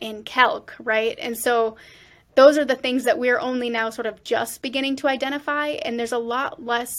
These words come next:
understanding and compassion, I think, three years later, uh, from faculty, you know, which is a, a big part of the challenge is, is kind of that education.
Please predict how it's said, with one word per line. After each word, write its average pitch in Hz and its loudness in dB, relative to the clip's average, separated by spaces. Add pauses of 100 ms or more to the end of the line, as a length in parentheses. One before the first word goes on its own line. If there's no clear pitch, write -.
(160)
understanding 233 -4
and 220 -14
compassion, 226 -4
I 220 -4
think, 214 -12
three 240 -4
years 220 -6
later, 214 0 (680)
uh, 214 -2
from 220 -4
faculty, 233 2
you 226 -6
know, 220 0
which 220 -4
is 226 -4
a, 233 -4 (120)
a 226 -6
big 226 2
part 226 0
of 226 -10
the 220 -8
challenge 220 -6
is, 208 -8 (200)
is 226 -8
kind 226 -8
of 214 -6
that 214 0
education. 220 -8